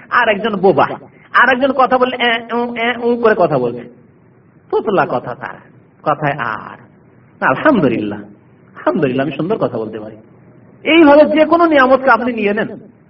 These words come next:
যে কোনো নিয়ামতকে আপনি নিয়ে নেন, আপনি তুচ্ছ মনে করবেন না, তখন তার মূল্যায়ন করতে পারবেন যে কত মূল্যবান এই নিয়ামতগুলি আমার।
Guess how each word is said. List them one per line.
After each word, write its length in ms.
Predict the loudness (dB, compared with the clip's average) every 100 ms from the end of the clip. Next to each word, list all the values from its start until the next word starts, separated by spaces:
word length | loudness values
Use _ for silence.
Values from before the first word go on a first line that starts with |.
| _ _
যে 240 | -4 -2 2
কোনো 220 | 2 2
নিয়ামতকে 420 | 2 2 2 2
আপনি 220 | 0 0
নিয়ে 220 | -4 -4 -2
নেন, 180 | -2 -4 -12 -8
আপনি 300 | -2 -2 -2
তুচ্ছ 360 | -4 -6 -6 -2
মনে 200 | 2 2
করবেন 340 | 2 2 2
না, 120 | 0 0
তখন 340 | 0 -2 0
তার 180 | 0 2
মূল্যায়ন 480 | 2 4 4 2 0
করতে 220 | -2 0
পারবেন 220 | 0 0
যে 80 | -2
কত 200 | -2 0
মূল্যবান 540 | 0 2 2 2 2 0
এই 160 | -2
নিয়ামতগুলি 580 | -2 -2 -4 -6 -6 -8
আমার। 160 | -10